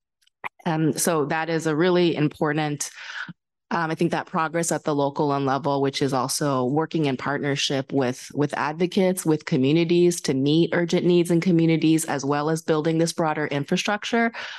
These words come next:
um, is just so key to this, um, to this goal of advancing universal representation. We've also partnered with, um, you know, E O I R on some of the access to counsel programs, and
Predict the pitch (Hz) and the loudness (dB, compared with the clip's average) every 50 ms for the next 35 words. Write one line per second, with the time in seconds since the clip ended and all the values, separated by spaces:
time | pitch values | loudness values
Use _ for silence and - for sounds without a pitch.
0 | - - _ - 165 165 160 156 156 151 156 - - 156 151 - 165 165 - - | -18 -16 _ -6 -4 -2 -2 0 0 0 0 0 0 0 0 0 -2 -2 0 0
1 | - 156 151 147 - - 156 139 131 - - 139 131 135 135 - - - - - | 0 0 -2 -2 -2 0 0 0 0 0 -2 -2 0 0 0 0 -2 -2 -4 -4
2 | - - 139 135 131 127 127 127 127 131 123 - _ - - - - 190 - 143 | -4 -4 -4 -2 -2 -2 -2 -2 -4 -4 -6 -8 _ -12 -10 -4 -2 -2 0 0
3 | 143 - - - - 147 139 127 117 123 131 107 - 139 135 - - - 139 139 | -2 -2 -2 -2 -2 0 0 2 2 0 0 0 -2 -4 -6 -6 -6 -6 -6 -4
4 | 156 143 127 127 127 - 127 131 123 127 135 - 127 123 135 - - 117 117 113 | -4 -4 -4 -2 -2 -2 -2 0 0 0 0 0 -2 -2 -2 -4 -4 -4 -4 -4
5 | 123 - - - - - - - - - - - - - - - - - - - | -4 -6 -8 -6 -4 -4 -2 -2 -2 -2 -2 -2 -2 -4 -6 -8 -12 -12 -12 -12
6 | - - - - - _ _ _ _ _ - 180 175 165 170 170 175 - 196 175 | -14 -16 -20 -20 -20 _ _ _ _ _ 0 2 2 2 0 -2 0 0 0 0
7 | 160 - - 160 160 - 165 160 156 160 156 165 151 156 151 147 156 - - - | 0 0 -2 -2 -2 -2 -2 0 0 2 2 2 2 2 2 0 -2 -4 -8 -12
8 | - - 151 147 147 143 139 135 135 135 131 135 139 139 - - - 151 143 - | -10 -6 -4 -2 0 0 0 0 -2 -2 -2 -4 -4 -6 -8 -4 -2 -2 -2 0
9 | - 156 151 147 147 147 143 139 143 165 185 180 170 165 156 143 165 - 143 147 | 0 0 0 2 0 0 0 0 0 0 0 0 0 0 -2 -4 -4 -4 -4 -4
10 | 143 131 - 135 139 - - 147 - - 151 - - 175 165 165 - 175 160 156 | -2 -2 -4 -4 -4 -4 -6 -6 -4 -4 -4 -2 -2 -2 -2 -2 -2 -2 -2 -2
11 | - 170 156 151 156 160 151 143 143 139 147 143 - 135 131 135 | -2 -2 -2 -2 -2 -2 -2 0 -2 -2 -4 -4 -2 -2 -2 -2